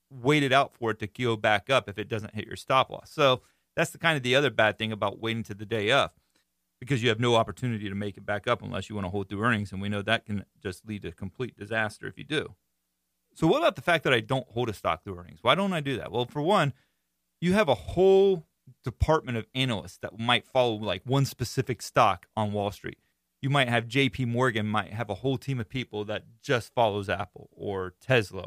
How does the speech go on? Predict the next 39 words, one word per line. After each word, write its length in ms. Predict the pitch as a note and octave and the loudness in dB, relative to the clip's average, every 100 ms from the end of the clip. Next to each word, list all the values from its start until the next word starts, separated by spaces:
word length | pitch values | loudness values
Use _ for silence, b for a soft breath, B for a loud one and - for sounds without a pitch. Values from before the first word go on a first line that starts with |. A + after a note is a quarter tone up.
| - | -10
or 280 | G2+ G2 | -10 -10
Netflix 580 | F#2+ B2 - - E2 - | 0 0 0 -6 -10 -6
or 100 | G#2+ | -8
Facebook. 520 | G2 D3 B2+ - - _ _ _ _ | 0 2 2 -4 -16 _ _ _ _
And 140 | B2+ | 0
they're 100 | C#3 | 2
talking 520 | D3+ - F3 - C#3 B2 | 2 2 2 2 -6 -8
to 460 | - C#3 B2+ A2+ G#2 _ _ _ _ _ | -2 0 0 -4 -8 _ _ _ _ _
different 320 | E3 - G#2+ | -2 -2 -6
companies 560 | - D3 C#3 A2 G2 - | -2 0 0 -4 -4 -2
that 140 | G#2+ | 0
are 160 | G#2 G2+ | 2 0
suppliers 560 | - _ C3+ C3+ G#2+ | -6 _ 2 4 2
for 120 | - | -4
them, 140 | G2+ G2+ | -12 -10
and 80 | G#2 | -6
they're 120 | A2 | -4
getting 280 | B2 A#2+ A#2 | -2 -2 0
ideas 380 | G#2+ A2+ B2+ | 0 0 -4
for 140 | - G2+ - | -4 -4 0
how 60 | |
many 160 | D#3 C#3+ | 0 2
widgets 380 | B2+ D#3+ A2+ - | 2 2 0 0
have 140 | A#2 | 0
they 120 | A2+ | 2
ordered 420 | A2 D3 B2 G#2 - _ _ _ _ - | 2 2 2 0 -4 _ _ _ _ -12
during 520 | A2+ A2+ A2 A2 G#2+ - _ _ _ _ | 0 4 4 2 -2 -8 _ _ _ _
the 120 | A#2+ | -4
quarter. 420 | - - B2 - - _ _ _ | 0 2 0 -2 -20 _ _ _
They're 140 | G#2+ | -4
trying 320 | - - D#3 | -4 0 0
to 60 | C3+ | 0
figure 440 | - C#3+ B2+ B2+ - | -2 -4 -2 -4 0
out 320 | C3 A2+ G#2 _ | 4 4 2 _
how 320 | - A#2+ C3 | -6 2 4
well 280 | C3+ B2+ C3 | 4 4 2
the 100 | A2+ | 2
company's 480 | - A#2 A2 G2+ G2 | -2 -4 -4 -6 -4
doing 560 | A#2 E3+ B2+ G2+ G2+ | 2 4 4 2 -4